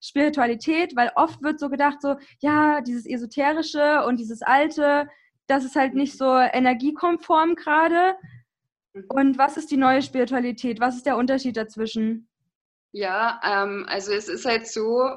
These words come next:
Speaker 2: und, und ich kann es ja immer gut von mir selber sagen, weil ich war früher auch jemand, der sich immer gedacht hat, „Oh mein Gott, die hocken alle da und meditieren und das ist total langweilig“ und dann ständig dieses Om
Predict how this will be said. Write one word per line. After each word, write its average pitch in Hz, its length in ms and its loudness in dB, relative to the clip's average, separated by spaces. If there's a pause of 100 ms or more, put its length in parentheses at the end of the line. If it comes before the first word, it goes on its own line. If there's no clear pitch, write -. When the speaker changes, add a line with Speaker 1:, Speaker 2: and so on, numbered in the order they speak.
(140)
Speaker 2:
und, 196 420 -8 (260)
und 190 160 -8
ich 214 140 -8
kann 220 180 0
es 233 160 -2
ja 208 140 0
immer 214 260 -2
gut 226 340 -8 (220)
von 214 140 -4
mir 202 120 0
selber 208 380 2
sagen, 233 680 0
weil 196 420 0
ich - 220 -10
war 202 120 2
früher 208 380 0
auch 220 200 2
jemand, 220 540 -2
der 196 200 2
sich 196 260 -10
immer 208 160 0
gedacht 196 340 0
hat, 208 220 0
„Oh 208 140 -8
mein 180 280 0
Gott, 220 320 4 (140)
die 202 140 -6
hocken 208 240 -2
alle 185 240 -4
da 190 320 2
und 202 100 -4
meditieren 202 680 -2
und 190 100 -4
das 208 140 -8
ist - 240 -16
total 226 360 2
langweilig“ 220 640 0
und 190 100 -2
dann 196 120 0
ständig 220 400 -4
dieses 196 360 -14
Om 330 840 0